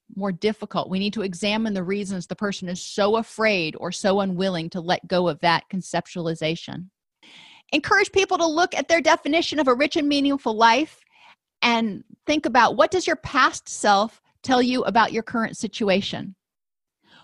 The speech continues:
What might your future self tell you about your current situation? Your past self may say, "This is dangerous, get out of there, you're never gonna succeed." Your future self may have a very different, um,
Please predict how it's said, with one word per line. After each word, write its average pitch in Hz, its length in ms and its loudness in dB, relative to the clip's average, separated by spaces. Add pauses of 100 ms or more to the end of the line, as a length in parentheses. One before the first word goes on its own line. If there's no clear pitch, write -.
What 262 280 2
might 285 220 2
your 294 80 2
future 349 640 0
self - 520 0 (280)
tell 226 180 4
you 220 160 0
about 190 240 2
your 196 140 0
current 196 320 -4
situation? 175 560 -4
Your 165 80 -10
past 330 400 0
self 240 280 2
may 226 220 0
say, 208 320 0 (260)
"This 202 200 -6
is 190 160 -2
dangerous, 240 500 0
get 185 160 -2
out 214 220 6
of 202 60 -2
there, 202 160 2
you're 175 180 -2
never 190 240 0
gonna 185 180 0
succeed." 202 680 -6 (300)
Your 190 160 0
future 311 400 -4
self 196 400 2 (180)
may 208 140 0
have 214 160 0
a 185 100 2
very 226 440 0 (120)
different, 214 800 -2 (760)
um, 131 500 -4